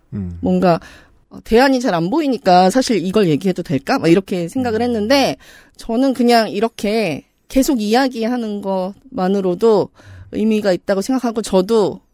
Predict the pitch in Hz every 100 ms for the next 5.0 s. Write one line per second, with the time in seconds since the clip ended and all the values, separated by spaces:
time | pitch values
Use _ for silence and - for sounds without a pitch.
0 | _ 214 220 214 202 185 170 196 254 254
1 | 208 185 185 196 247 208 180 - 165 175
2 | 214 226 190 185 170 170 170 202 202 185
3 | 220 254 - 202 240 254 - 254 180 185
4 | 170 170 170 180 262 - 185 226 226